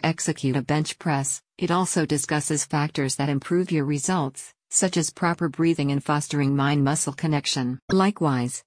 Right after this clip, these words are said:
you can expect to find guidance on how to structure your workout using concepts like progressive overload, supersets, and negative reps. There are also recommended isolation exercises that aim to strengthen individual muscles,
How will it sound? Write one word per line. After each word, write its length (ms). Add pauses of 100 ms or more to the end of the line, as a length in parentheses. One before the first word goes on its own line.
(160)
you 120
can 160
expect 440
to 60
find 300
guidance 460
on 80
how 160
to 80
structure 480
your 180
workout 460
using 280
concepts 600
like 240
progressive 520
overload, 640 (220)
supersets, 800 (180)
and 160
negative 400
reps. 500 (380)
There 200
are 80
also 360
recommended 580
isolation 800
exercises 800
that 160
aim 180
to 80
strengthen 560
individual 600
muscles, 600